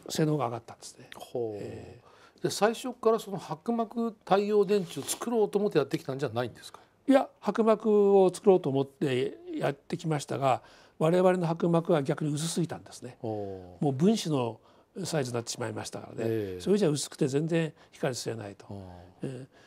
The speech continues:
Speaker 1: だけども厚いといっても、まあ、一ミクロン、数ミクロンの厚さがあれば十分だってことが後で分かったんですけどね。
Speaker 2: うんうんうん。
Speaker 1: しかも、えー、普通はそういう固体っていうのは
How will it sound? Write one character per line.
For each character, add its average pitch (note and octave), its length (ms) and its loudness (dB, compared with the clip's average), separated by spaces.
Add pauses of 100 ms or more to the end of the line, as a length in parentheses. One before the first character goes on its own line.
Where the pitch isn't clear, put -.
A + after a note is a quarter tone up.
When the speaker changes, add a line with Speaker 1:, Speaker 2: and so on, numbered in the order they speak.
(180)
Speaker 1:
だ A3 100 6
け B3 80 4
ど A3 100 8
も C#3+ 260 4
厚 D#3 260 0
い A3+ 80 0
と E3+ 80 2
い D3 40 4
っ C3+ 40 -4
て - 120 0
も、 C3 340 0 (300)
ま C3+ 140 0
あ、 B2+ 60 -6
一 C#3+ 240 -4
ミ F#3 120 2
ク F3 80 -4
ロ C#3 80 2
ン、 A#2+ 60 -2
数 - 140 -2
ミ F3+ 120 4
ク F3 80 0
ロ D#3+ 60 2
ン C#3 40 -2
の B2+ 80 -2
厚 A#2 100 -6
さ C#3+ 60 -6
が C3 40 -4
あ - 40 -6
れ A#2+ 40 -8
ば A2 100 -6
十 A#2+ 180 -6
分 C3 120 -6
だ A#2+ 80 -6
っ G#2+ 40 -10
て C3 100 -14
こ A#2 80 -12
と A#2 100 -12
が A2+ 80 -8
後 A#2 120 -14
で A2 60 -8
分 G#2+ 80 -6
か G#2+ 100 -12
っ - 80 -8
た - 100 -20
ん - 40 -20
で - 80 -18
す A2+ 100 -8
け G2 60 -10
ど F#2+ 60 -10
ね。 G2 60 -14
Speaker 2:
う - 20 -16
ん - 80 -16
う F#2+ 40 -14
ん F#2 80 -14
う - 20 -16
ん。 - 20 -16 (280)
Speaker 1:
し - 100 -12
か G#3 120 4
も、 E3+ 460 2 (380)
え C#3+ 320 0
ー、 - 20 -6
普 - 100 -12
通 F3 1300 2
は F3 160 2
そ D3 60 -6
う - 20 -4
い - 20 0
う - 40 0
固 D#3+ 120 -6
体 E3+ 140 6
っ - 40 4
て E3+ 100 2
い D#3+ 40 8
う D3+ 40 0
の C3 60 0
は A#2 240 -2